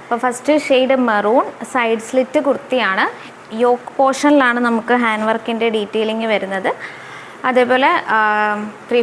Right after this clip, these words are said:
ഫോർത്ത് സ്ലീവ്സ് ആണ്. ഫോർട്ടി സിക്സ്, ഫോർട്ടി സെവൻ ഇഞ്ച് ലെങ്ത്തിൽ വരുന്ന ഒരു കുർത്തിയാണ്. അപ്പോൾ ഇതിൻ്റെ ബാക്കി ഷെയ്ഡ് കൂടി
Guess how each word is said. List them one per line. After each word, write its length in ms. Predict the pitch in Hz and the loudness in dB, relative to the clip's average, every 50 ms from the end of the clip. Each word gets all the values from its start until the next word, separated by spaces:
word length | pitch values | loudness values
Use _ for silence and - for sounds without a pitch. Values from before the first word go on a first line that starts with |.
| 233 | 2
ഫോർത്ത് 280 | 240 240 226 233 240 233 233 | 0 0 0 0 -2 -2 -2
സ്ലീവ്സ് 380 | - - 214 220 233 226 - 277 247 233 | -2 -2 -2 -2 -2 -2 -2 0 0 2
ആണ്. 160 | 226 254 370 - - - - - - | 2 0 0 -2 -4 -10 -18 -4 -2
ഫോർട്ടി 240 | 294 285 269 285 269 - | 0 2 2 2 0 0
സിക്സ്, 180 | 302 269 - - | -2 -4 -2 -2
ഫോർട്ടി 200 | 277 247 233 254 247 - | -2 0 0 0 0 0
സെവൻ 200 | 254 240 247 247 240 226 | 0 0 0 0 -2 -4
ഇഞ്ച് 260 | 220 208 214 247 233 220 | -4 -4 -4 -4 -2 -2
ലെങ്ത്തിൽ 380 | 208 208 208 208 - 240 247 247 233 | -2 -4 -6 -4 -2 0 2 2 2
വരുന്ന 260 | 214 202 202 202 247 311 605 622 - - | 2 0 0 0 0 0 -2 -2 -2 0
ഒരു 160 | 247 220 220 220 214 214 - | 0 2 2 0 -2 -4 -6
കുർത്തിയാണ്. 520 | - - - - 196 196 185 185 202 285 - - - - - - - - - - | -8 -8 -6 -4 -4 -4 -2 -2 -4 -4 -4 -6 -10 -18 -18 -18 -18 -18 -18 -14
അപ്പോൾ 120 | - - 262 | -10 -4 -2
ഇതിൻ്റെ 180 | 247 262 247 233 233 | 0 0 2 2 0
ബാക്കി 200 | 220 220 - 196 180 - | 0 0 -2 -6 -4 -4
ഷെയ്ഡ് 260 | 226 214 214 214 220 226 | -2 -2 0 0 0 0
കൂടി 140 | 226 233 285 | 0 0 0